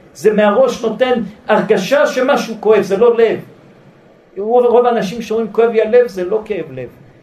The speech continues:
היום מפתחים תרופות שמי שאומר, "כואב לו הלב", שותה משהו שהולך לראש להרגיע את הראש, זה לא קשור ללב. הלב זה משהו אחר לגמרי. הכאב של הלב הוא כאב גדול,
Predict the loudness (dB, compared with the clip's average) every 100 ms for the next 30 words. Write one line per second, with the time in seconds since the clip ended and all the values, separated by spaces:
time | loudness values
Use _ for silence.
0 | _ 0 0 0 -4 -6 -6 -8 -6 -8
1 | -4 0 2 0 -6 -20 _ -4 -2 0
2 | -2 -2 -2 -2 2 2 2 2 2 0
3 | 0 -2 0 0 -2 -4 -6 -2 -2 0
4 | 2 2 2 0 -4 -2 -4 -4 -4 -4
5 | -6 -6 -4 -4 -6 -14 -10 -10 -8 -12
6 | -14 -20 _ _ _ _ _ 0 2 0
7 | 0 0 2 0 0 -2 0 0 0 0
8 | 0 -2 -2 -6 -10 -14 -20 -20 -6 -4
9 | -2 2 4 2 0 0 0 2 2 2
10 | -2 -12 -2 2 4 2 0 2 4 4
11 | 2